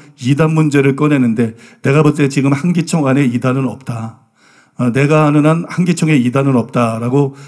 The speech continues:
세 차례에 걸쳐서 말했습니다. 또한 "한기총은 회원들을 보호하겠다."라는 말까지 했습니다. 뭐 이런 내용이에요. 그래서, 어, 이 말을 이제 참석한 목사님들이 들었을 때,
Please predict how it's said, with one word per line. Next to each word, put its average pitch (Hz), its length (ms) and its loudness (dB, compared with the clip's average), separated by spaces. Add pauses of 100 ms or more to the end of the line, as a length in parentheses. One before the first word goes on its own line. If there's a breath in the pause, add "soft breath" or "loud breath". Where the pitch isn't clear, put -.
세 - 240 -4
차례에 156 300 0
걸쳐서 139 360 0
말했습니다. 110 560 -6 (380 soft breath)
또한 151 200 2
"한기총은 165 840 0
회원들을 156 520 0
보호하겠다."라는 127 1500 -2
말까지 135 640 -2 (480 soft breath)
했습니다. 110 840 -4 (300)
뭐 127 140 -2
이런 123 240 2
내용이에요. 107 400 -6 (640 loud breath)
그래서, 151 240 0
어, 143 480 0
이 131 180 2
말을 143 340 2
이제 131 140 0
참석한 147 400 -4
목사님들이 127 520 0
들었을 123 400 -2
때, 123 240 0